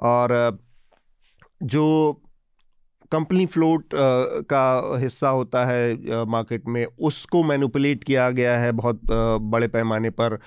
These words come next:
और उसके जरिए एक तरह की बनावटी, अ, अ, रे-, अ, ग्रोथ कंपनी के ओ-, से, अ, स्टॉक्स में देखी गई, दिखाई गई।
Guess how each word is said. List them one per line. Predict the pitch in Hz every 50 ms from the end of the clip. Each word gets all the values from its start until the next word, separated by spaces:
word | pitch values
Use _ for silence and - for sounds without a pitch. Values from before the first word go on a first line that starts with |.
| - - - - - -
और | - 127 -
उसके | - 151 160 156 - - - 202 185
जरिए | 156 165 160 147 151 170 170 180 165 160
एक | 156 - - -
तरह | 147 143 147
की | 135 - - 147 147 147 143 139
बनावटी, | 117 110 127 120 123 127 143 151 160 143 - - 180 185 185 180 175 147
अ, | - -
अ, | 131 127 127 117 113 - - 127 123 120 113 113 113 123 -
रे-, | 123 131 123 110 107 131 139 139 127 123
अ, | 131 123 113 113 - - - -
ग्रोथ | - 139 139 - 117 131 139 147 151 151 - - - 143 117 -
कंपनी | - 135 131 127 139 139 135
के | 127 139
ओ-, | 139 135 127 123 123 135 - -
से, | 135 - - - 143
अ, | - 127 120 117
स्टॉक्स | - - 135 127 123 123 - -
में | 127 127
देखी | 113 123 110 - - 123
गई, | 113 117 113 127
दिखाई | 143 113 113 127 117 - 120 117 117
गई। | 113 117 113 110